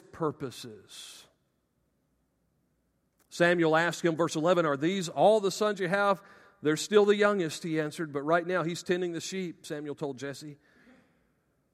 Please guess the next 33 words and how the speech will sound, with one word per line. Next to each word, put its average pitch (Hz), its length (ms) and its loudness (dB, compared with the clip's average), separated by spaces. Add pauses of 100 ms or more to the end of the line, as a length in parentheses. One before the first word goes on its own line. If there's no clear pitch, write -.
(540)
"Send 165 380 -4
for 160 120 -4
him. 139 380 -8 (920)
We 120 100 -6
won't 139 240 -6
sit 165 180 -6
down 165 220 2
and 165 80 0
eat 175 160 0
until 147 260 -4
he 147 100 -6
gets 160 280 -6
here." 123 320 -10 (920)
So 107 140 -14
Jesse 135 400 -6
sent 165 280 -6
for 131 100 -6
him. 117 280 -8
He 127 80 -6
had 127 240 -4 (340)
beautiful 165 340 0
eyes, 135 260 -2
healthy, 160 260 -2
handsome 151 400 -6
appearance. - 800 -12 (1040)
The 117 100 -8
Lord 143 260 2
said, 151 240 0
"Anoint 147 380 -4
him, 104 320 -10
for 104 180 -12
he 135 320 -10
is 117 480 -8